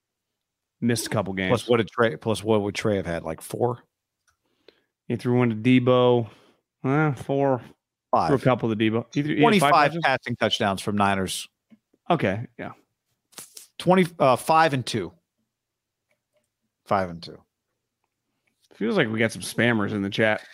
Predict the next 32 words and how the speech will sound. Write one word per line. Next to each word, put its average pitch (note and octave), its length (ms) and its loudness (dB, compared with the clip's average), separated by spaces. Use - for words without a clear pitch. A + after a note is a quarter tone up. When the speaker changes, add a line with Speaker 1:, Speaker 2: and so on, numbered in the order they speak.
Speaker 2:
Well, C4 140 4
there. B3 140 4
<laughs> - 120 0
So A#3 220 4
here's A#3+ 240 2
the G#3 80 -4
deal. D#3+ 180 4
Like, C3 340 2
um, A#2+ 360 2
when D3 220 2
somebody, G#3 300 4
if C3+ 80 -2
you G#3 160 4
ask, F#3 200 4
this C3+ 240 0
is A2+ 140 -2
talking A#2 300 2
to G2 60 -4
the G#2+ 160 -2
YouTubers, G#2 360 -10
if C#3 100 0
you A3+ 160 4
ask G3 240 2
us F3 120 4
a - 60 -4
question, G#2+ 680 -4
what F#3 200 2
we F#3+ 140 6
have D#3+ 180 4
here D#3 140 6
is C3+ 80 2
I, B2+ 160 2